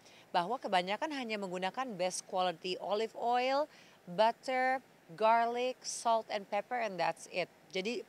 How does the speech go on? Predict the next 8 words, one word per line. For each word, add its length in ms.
kentangnya 640
aja 360
itu 280
bisa 280
manis 600
rasanya 560
dan 320
smooth. 520